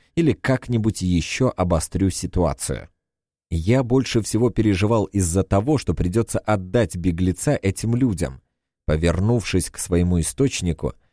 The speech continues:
я шепнул, что мы должны взять несчастного с собой.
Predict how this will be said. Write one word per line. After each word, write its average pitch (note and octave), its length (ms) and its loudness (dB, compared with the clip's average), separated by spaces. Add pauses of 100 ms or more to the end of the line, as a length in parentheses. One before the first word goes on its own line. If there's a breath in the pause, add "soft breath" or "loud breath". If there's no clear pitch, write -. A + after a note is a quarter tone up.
(180)
я D#2+ 140 2
шепнул, C3+ 440 0
что - 200 -2
мы E2+ 100 0
должны E2+ 420 2
взять F#2+ 360 0
несчастного G2 600 0
с - 60 -2
собой. A2+ 500 -2